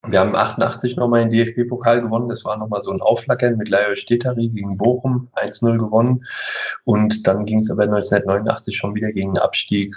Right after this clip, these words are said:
äh, diesmal Relegationsspiel gegen Saarbrücken. Da haben wir knapp zwei zu eins verloren. Frank Schulz hat das Tor gemacht, das hat uns gerettet. Hinspiel hatten wir zwei null gewonnen.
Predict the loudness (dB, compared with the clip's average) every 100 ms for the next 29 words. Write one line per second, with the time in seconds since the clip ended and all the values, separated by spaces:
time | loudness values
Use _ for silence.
0 | -8 -2 0 0 -4 0 2 2 2 0
1 | -2 -6 -6 -6 0 0 0 -4 -8 -12
2 | -14 -14 _ _ -4 0 0 2 2 2
3 | 0 _ _ _ _ _ -2 -2 -2 -2
4 | -2 2 2 2 0 2 4 2 0 -4
5 | -2 -2 -2 -2 -2 -2 0 -2 -4 -4
6 | -4 -6 -6 -2 0 0 -2 -2 -4 -4
7 | -6 -4 -6 -4 -2 0 0 2 4 4
8 | 2